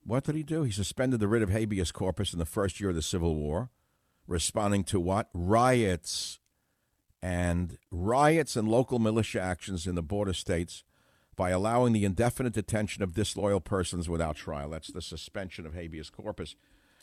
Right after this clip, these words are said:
And, you know, Lincoln, again, hero of the left, suspended habeas corpus. You have to understand it's happened before. It could happen again. You can push people. F-, okay, I'll give you a, a Lincoln statement my dad,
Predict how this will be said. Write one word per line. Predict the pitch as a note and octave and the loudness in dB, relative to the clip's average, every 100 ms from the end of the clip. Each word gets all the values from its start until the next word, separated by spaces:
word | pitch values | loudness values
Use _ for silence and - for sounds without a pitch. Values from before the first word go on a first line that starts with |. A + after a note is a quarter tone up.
| - | -14
And, | G2 G2 G#2 | -8 -4 0
you | |
know, | C#3 A2+ | 0 2
Lincoln, | A#2 D3 G2 | 2 0 -4
again, | E2+ G2 C#3+ D2+ _ _ | -4 -4 -6 -8 _ _
hero | - F#2+ A2 B2+ | -8 -4 -2 0
of | D3+ | 0
the | E3 | 0
left, | D3+ B2+ C3+ - | 2 2 0 -6
suspended | - E2+ - G2 F#2 | -10 -8 -4 -2 0
habeas | F2+ F#2 G#2+ A#2+ | -2 -2 -4 -6
corpus. | - F2 D#2 A2 - - _ _ - - _ _ _ _ _ _ _ _ | -6 -6 -6 -8 -12 -18 _ _ -20 -20 _ _ _ _ _ _ _ _
You | - C2 | -18 -14
have | D#2 - | -12 -10
to | |
understand | F#2+ C3 D3 - D3 C#3 D3+ | -6 -4 -6 -4 -2 0 0
it's | D3 - | -2 -2
happened | F#2+ F2+ A2+ | -4 -2 -2
before. | D3+ D#3 C#3+ B2+ B2+ E3 F3 _ _ _ _ _ _ _ _ | -4 -4 0 2 2 0 -4 _ _ _ _ _ _ _ _
It | - D#2 | -12 -8
could | - G#2+ | -6 -4
happen | G2+ G2 B2+ | -2 -4 -4
again. | D3+ D3+ C#3+ C#3 D3 _ _ _ _ _ _ _ - | -4 0 0 0 -4 _ _ _ _ _ _ _ -8
You | F2 | -6
can | - F2 | -4 -4
push | - B2 - | -2 -4 -4
people. | - A#2+ - G2+ | -6 -6 -6 -10
F-, | - - _ _ _ _ - | -12 -20 _ _ _ _ -8
okay, | D3 - A2 | -6 -6 -2
I'll | C#3+ | -2
give | D#3+ G#3+ | -2 -2
you | G3 | -2
a, | D#3 C#3 | -2 -2
a | |
Lincoln | C3 C3 A#2+ | -4 -4 -6
statement | A2 - A2 G2+ F#2+ | -8 -6 -8 -6 -8
my | F#2 | -8
dad, | F2 E2 | -6 -6